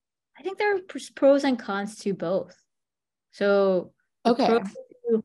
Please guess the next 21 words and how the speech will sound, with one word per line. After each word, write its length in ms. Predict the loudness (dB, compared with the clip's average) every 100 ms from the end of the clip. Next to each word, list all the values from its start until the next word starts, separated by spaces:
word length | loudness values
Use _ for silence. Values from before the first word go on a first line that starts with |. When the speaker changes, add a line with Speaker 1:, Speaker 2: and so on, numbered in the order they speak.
| -2
Speaker 1:
holding 320 | -2 0 -2
on 160 | -4 -8 -8
to 80 |
your 320 | -4 -4 -4 -6
R 220 | -8 -8
S 240 | -10 -6
U 160 | -4 -2
is 320 | -2 -2 -4
if 260 | -10 -12 -4
you're 220 | 0 0
really, 640 | -2 0 2 2 2 0
really, 840 | -2 -6 -4 -2 -2 -4 -6 -10 -16 _ _ _ _ _ _ _ -12
uh, 220 | -10 -10 -10
invested 920 | -8 -6 -6 -6 -6 -4 -4 -6 -14 _ _
and 220 | -10 -10
believe 480 | -6 -2 0 0 -2
in 460 | -6 -6 -10 -12 -10
the 640 | -8 -6 -6 -6 -8 -12
future 360 | -6 -6 -4 0
Speaker 2:
Mm. 260 | 2 2
Speaker 1:
of 60 | -2